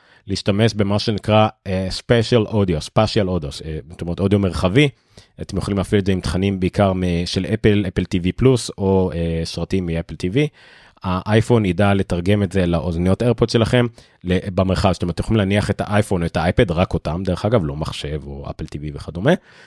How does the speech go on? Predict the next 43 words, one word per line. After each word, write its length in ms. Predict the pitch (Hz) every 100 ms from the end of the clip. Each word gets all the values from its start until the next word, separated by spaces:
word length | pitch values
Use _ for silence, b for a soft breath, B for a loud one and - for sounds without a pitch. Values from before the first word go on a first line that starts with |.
| B
ולהסתובב 580 | 107 117 101 - 95 104
בחדר, 380 | 90 131 147 127
ותראו 280 | 98 95 110
איך 140 | 107
הסאונד 400 | 170 110 110 101
עוקב 280 | 82 - 90
איתכם, 360 | 82 - 127 113
ונראה 280 | 85 85 98
כאילו 280 | - 95
הסאונד 340 | 85 - 92 87
באמת 320 | 80 87 92 -
בא 160 | 92 98 b b -
מהמקום 400 | 87 85 - 98
המרכזי 480 | 95 85 - 85 92
הזה 180 | 87 92
של 200 | 90 80
האייפד, 400 | 85 92 98 85
וה-, 340 | 78 76 76 73
והמקום 560 | 78 73 76 76 - 101
הזה 140 | 92
במרחב, 520 | 87 82 82 - 92
זאת 120 | 78 -
אומרת, 300 | 76 78 B B B B
זה 100 | -
לא 120 | 85 95
כמו 120 | 107
שאתם 360 | - 95 95 87
הולכים 440 | 78 85 - 101
הצידה, 300 | 92 120 110
ועדיין 360 | 87 85 92 92
אתם 180 | 87 87
שומעים 280 | 85 87
כאילו 240 | 87 90 82
האקשן 360 | 80 95 -
לידכם, 320 | 82 78 - 87
הוא 140 | 80
לא, 60 | 127
הוא, 320 | 76 76 78 -
הוא 200 | 71 76
רחוק, 280 | 85 143 -
הוא 80 | 85
בקצה 240 | - 113
החדר. 280 | 101 143